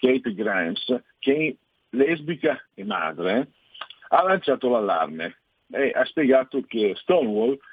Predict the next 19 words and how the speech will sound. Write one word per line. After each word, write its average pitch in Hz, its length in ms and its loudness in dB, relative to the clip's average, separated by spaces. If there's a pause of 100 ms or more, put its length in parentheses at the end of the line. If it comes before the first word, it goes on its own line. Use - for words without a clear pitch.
(140)
che 110 120 -4
è - 20 0
un 107 60 -4
po' 123 160 4
un'associazione 120 680 -2
analoga 101 800 2
a 85 440 0
quella 98 280 2
che 85 100 -8
porta 90 280 -4
avanti 87 680 0
Zan, 104 400 2 (240)
quello 85 160 0
del, 78 180 -6 (360)
della 80 220 -2
legge 90 340 2
Zan 95 300 4 (580)
in 92 180 4
Italia, 104 640 4